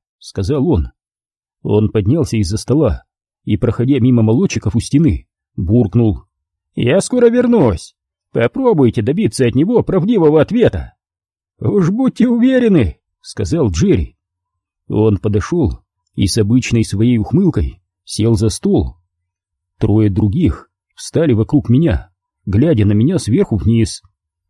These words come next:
«Ты собирался рассказать капитану Уиллику о револьвере Килли. Можешь рассказать это мне?» — сказал Джерри. «У него нет оружия», — ответил я.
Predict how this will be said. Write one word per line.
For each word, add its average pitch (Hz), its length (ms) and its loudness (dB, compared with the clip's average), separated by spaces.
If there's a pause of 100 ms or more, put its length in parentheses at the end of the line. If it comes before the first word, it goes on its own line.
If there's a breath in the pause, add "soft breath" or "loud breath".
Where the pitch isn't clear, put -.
(280)
«Ты - 180 -2
собирался 202 560 0
рассказать 185 480 0
капитану 175 560 0
Уиллику 180 600 0 (200)
о 113 120 -2
револьвере 160 500 0
Килли. 190 600 0 (360)
Можешь 233 340 -2
рассказать 214 480 0
это 202 140 0
мне?» — 233 420 2 (220)
сказал 110 440 -4
Джерри. 135 460 -4 (540)
«У 110 120 -2
него 98 260 0
нет 127 240 0
оружия», — 147 520 2 (200)
ответил 117 440 -4
я. 131 320 -4